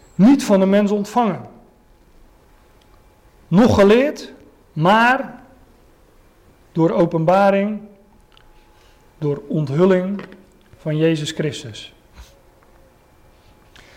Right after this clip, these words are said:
<clears throat> Hier zegt hij dus iets soortgelijks, ook qua, eh, opbouw van de, van de zinnen, als in, eh, als in vers één. "Ik heb het niet van de mens ontvangen."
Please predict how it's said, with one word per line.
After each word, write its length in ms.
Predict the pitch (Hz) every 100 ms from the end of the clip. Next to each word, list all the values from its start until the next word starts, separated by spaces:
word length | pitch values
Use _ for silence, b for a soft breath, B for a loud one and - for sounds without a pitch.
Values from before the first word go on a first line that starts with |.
| b b - - _
<clears throat> 420 | 254 214 117 - - - - - _ _ _ _ _ _ _ _ _ b b b _
Hier 120 | 165
zegt 220 | 160 190
hij 140 | 196 180
dus 180 | 180 180
iets 200 | 185 -
soortgelijks, 760 | 208 214 - 156 180 - - - -
ook 220 | 165 156
qua, 420 | 170 160 156 - -
eh, 180 | 160 151 -
opbouw 320 | 214 175 160
van 200 | 151 160
de, 220 | 160 156
van 160 | 143 160
de 80 | 147
zinnen, 420 | 170 185 156 220
als 200 | 240 147
in, 240 | 160 160
eh, 340 | 156 156 151 151 156 147 - _ - _
als 160 | 160
in 100 | 160
vers 160 | 151 156
één. 360 | 180 160 196 - - - _ _ _ _ _ - - - B B B _
"Ik 140 | 180 -
heb 120 | 143
het 120 | 131
niet 600 | 165 202 247 240 - -
van 160 | - 180
de 60 | 175
mens 240 | 175 170
ontvangen." 600 | 165 - 220 233 262